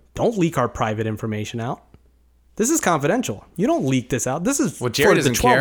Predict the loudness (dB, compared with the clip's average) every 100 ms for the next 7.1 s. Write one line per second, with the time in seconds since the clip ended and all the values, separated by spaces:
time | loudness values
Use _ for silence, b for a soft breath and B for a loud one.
0 | 2 -2 0 0 0 -2 0 0 0 -2
1 | -2 -6 -14 _ _ 0 0 0 -6 -16
2 | _ -20 _ _ _ _ -18 -14 -2 2
3 | 2 -2 -4 0 4 4 2 0 2 2
4 | 2 2 2 2 -2 B B -4 0 2
5 | 2 0 -2 -2 -2 -2 -4 -2 0 0
6 | -4 -6 -6 -4 -4 -4 -6 -4 -4 -6